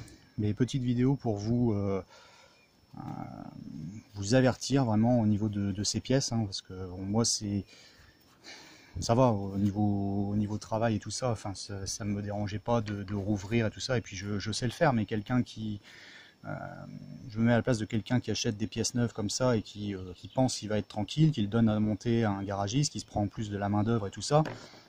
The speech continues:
euh, ça fait jamais plaisir. Donc, euh, privilégiez toujours de la, de la bonne pièce, vérifiez bien au niveau des, des approvisionnements, tout ça.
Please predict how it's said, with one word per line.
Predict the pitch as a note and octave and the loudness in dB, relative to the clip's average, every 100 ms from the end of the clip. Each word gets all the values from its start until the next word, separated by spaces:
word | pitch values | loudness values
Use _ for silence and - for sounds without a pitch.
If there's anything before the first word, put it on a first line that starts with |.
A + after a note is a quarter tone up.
| - | -14
euh, | G2 F#2 | -10 -8
ça | - A#2+ | -4 -2
fait | - | 2
jamais | A2 A#2+ B2 | 4 6 6
plaisir. | - A2+ A2 D3+ D3+ _ _ _ _ _ _ _ _ - - | 4 0 2 2 2 _ _ _ _ _ _ _ _ -10 2
Donc, | B2 B2 A#2+ | 6 8 6
euh, | |
privilégiez | - C#3 C#3 C3 B2 C#3+ | 6 6 8 8 6 4
toujours | - B2 B2 C#3+ C#3+ - - - - _ - | 2 -2 4 4 2 -6 -20 -20 -20 _ -6
de | G#2+ B2+ | 6 8
la, | B2 A2+ A2 G#2+ G#2+ | 10 8 6 6 6
de | A2+ | 6
la | B2+ | 6
bonne | A2+ A2 | 8 6
pièce, | G#2+ C3 C#3 - - - | 6 4 2 0 -2 4
vérifiez | B2+ A#2+ - A#2+ | 6 6 4 0
bien | A2 A#2+ | 4 4
au | A#2 | 6
niveau | G#2+ G2+ A#2 | 6 4 4
des, | G#2+ G#2 G#2 | 4 2 2
des | G2+ A2 | 4 4
approvisionnements, | A2+ - G#2+ G#2 A2 A2+ A#2 | 4 2 2 4 4 4 4
tout | G#2 | 0
ça. | - C3 | 2 2